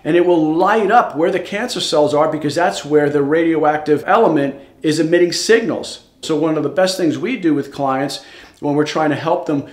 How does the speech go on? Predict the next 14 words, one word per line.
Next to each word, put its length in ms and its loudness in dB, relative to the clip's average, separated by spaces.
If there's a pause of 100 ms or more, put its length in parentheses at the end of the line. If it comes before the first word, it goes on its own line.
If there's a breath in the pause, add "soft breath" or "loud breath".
with 200 -4
cancer 400 -2
is 220 -4
we 80 -2
get 280 -2
them 180 0
on 180 0
the 60 2
metabolic 520 2
healing 360 -2
diet, 340 0
so 160 -2
that 240 0
way 260 0